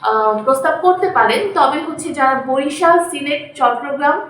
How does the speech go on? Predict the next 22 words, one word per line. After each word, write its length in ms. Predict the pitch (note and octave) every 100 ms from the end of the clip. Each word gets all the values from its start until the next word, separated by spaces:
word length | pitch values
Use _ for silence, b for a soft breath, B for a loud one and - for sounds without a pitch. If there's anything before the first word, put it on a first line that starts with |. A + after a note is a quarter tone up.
| -
নোয়াখালীর 600 | A3+ B3 B3+ B3+ E4+ E4
পাত্র 360 | - A3+ - A3+
আছেন, 420 | G#3+ - E4 -
তারা 220 | C#4+ B3
কিন্তু 300 | B3+ C4+ E4
আমাদের 420 | F#4+ A3+ G#3+ G#3+ G#3
পাত্রীর 300 | G#3+ G#3+ B3
সাথে 340 | A#3+ C4 F4
কন্ট্যাক্ট 400 | E4+ A3 G#3+ G3+
করবেন 340 | D4 D4 C#4 G#3
না, 200 | - -
কারণ 300 | G#3 C4 - B B B B
আমাদের 480 | A#3+ B3+ C4 B3+ C#4
এই 240 | C#4+ C#4
পাত্রী 360 | C4 B3+ - D4
জানিয়েছেন 600 | C#4 C#4 C#4+ E4 E4 B3
বরিশাল, 500 | B3 B3 - D4+ A4
সিলেট, 520 | - B3+ B3+ D#4+ F4 B B B A#3
নোয়াখালী 560 | B3 B3+ - D4+ D4+
এবং 560 | F4 - G#3+ A3 A3 A3+
চট্টগ্রামের 640 | C4+ C4+ E4 D#4+ D#4 D#4+ D#4+
পাত্রদের 520 | - - B3+ C#4+